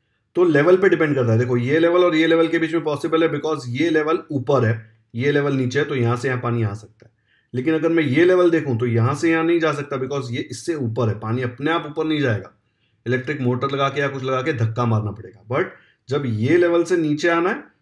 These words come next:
तो पानी को सिर्फ आप on कर देंगे और नीचे आना शुरू हो जाएगा, ठीक है, जैसे वाटरफॉल में होता है। Potential and potential difference।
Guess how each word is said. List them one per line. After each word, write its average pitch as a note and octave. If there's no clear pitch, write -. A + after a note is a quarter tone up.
तो D3+
पानी D3+
को G3
सिर्फ G#3
आप F#3+
on F#3
कर F3+
देंगे F3
और E3+
नीचे C#3+
आना B2+
शुरू A2
हो F#2
जाएगा, -
ठीक D#3+
है, D3
जैसे B2
वाटरफॉल A2
में F#2+
होता -
है। -
Potential D3
and C3
potential A2
difference। -